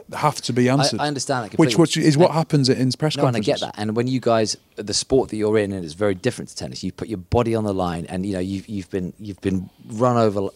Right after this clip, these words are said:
Speaker 2: by bulldozers all, all, all eighty minutes. And I get that.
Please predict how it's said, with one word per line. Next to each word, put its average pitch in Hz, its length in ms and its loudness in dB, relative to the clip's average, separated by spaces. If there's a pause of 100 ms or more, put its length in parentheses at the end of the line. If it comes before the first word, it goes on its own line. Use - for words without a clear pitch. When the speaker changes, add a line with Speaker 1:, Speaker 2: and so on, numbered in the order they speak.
Speaker 2:
by 98 140 0
bulldozers 90 680 -2
all, 95 200 -2
all, 95 300 -6
all 101 220 -6
eighty 92 220 -6
minutes. 92 260 -6
And 90 100 -6
I 92 40 -6
get 107 240 -2
that. 78 240 -8